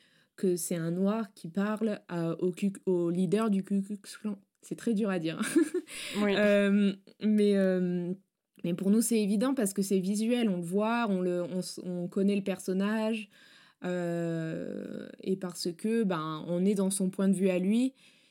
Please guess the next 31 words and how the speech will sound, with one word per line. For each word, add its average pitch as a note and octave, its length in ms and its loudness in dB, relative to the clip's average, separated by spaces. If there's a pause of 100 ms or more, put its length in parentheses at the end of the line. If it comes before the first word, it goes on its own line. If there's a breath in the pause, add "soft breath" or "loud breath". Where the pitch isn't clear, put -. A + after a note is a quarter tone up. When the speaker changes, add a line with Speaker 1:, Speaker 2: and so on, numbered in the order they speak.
(220 soft breath)
Speaker 1:
et F3 120 -2
que F#3 140 -6
après, A3 520 -2
on, E3+ 280 -2
on G3 120 -2
se G3 140 -4
rend, G3+ 240 0 (100)
on G3 160 4
a G#3+ 80 4
les A3+ 140 4
deux A3 180 4
faces, A3+ 320 0
en F3 80 -2
fait, D#3 420 -8
tu - 120 -6
vois. F#3 300 -2
En F3+ 100 -6
tant G3 200 0
que G3 120 0
spectateur, G3 800 -4
on F3+ 220 -2
a F#3 160 0
le F#3 120 4
côté A3 560 0 (440 loud breath)
où, G#3 280 4
euh, F#3 160 2
Ron F#3+ 560 2
va F3+ 160 -2
parler F#3+ 460 2
avec, F3 420 -2
euh, D#3+ 600 -2